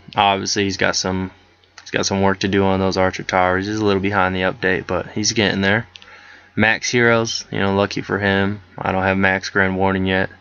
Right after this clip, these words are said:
I've been playing this game for three and a half years, though,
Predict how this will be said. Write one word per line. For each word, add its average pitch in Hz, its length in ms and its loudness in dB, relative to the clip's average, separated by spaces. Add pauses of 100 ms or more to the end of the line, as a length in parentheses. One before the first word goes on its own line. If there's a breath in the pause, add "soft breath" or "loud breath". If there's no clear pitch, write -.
(520 loud breath)
I've 104 120 2
been 113 100 0
playing 120 240 4
this 110 160 0
game 104 480 2 (200)
for 101 560 2
three 101 280 2
and 101 100 4
a 101 40 4
half 98 200 0
years, 95 380 0
though, 90 440 0